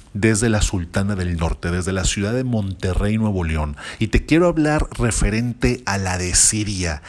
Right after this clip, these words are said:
Así es, lo que ahora, eh, de algunos años para acá, algunos coaches, algunos psicólogos, algunos psicoterapeutas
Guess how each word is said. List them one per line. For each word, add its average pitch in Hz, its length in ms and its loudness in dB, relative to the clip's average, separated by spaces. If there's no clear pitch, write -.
Así 104 540 2
es, 95 220 0
lo 98 180 0
que 95 100 -2
ahora, 135 480 2
eh, 98 440 0
de 101 120 0
algunos 127 920 0
años 120 420 2
para 101 200 -2
acá, 117 460 -2
algunos 113 480 0
coaches, 113 640 2
algunos 101 320 0
psicólogos, 101 580 2
algunos 98 340 2
psicoterapeutas 92 1000 -2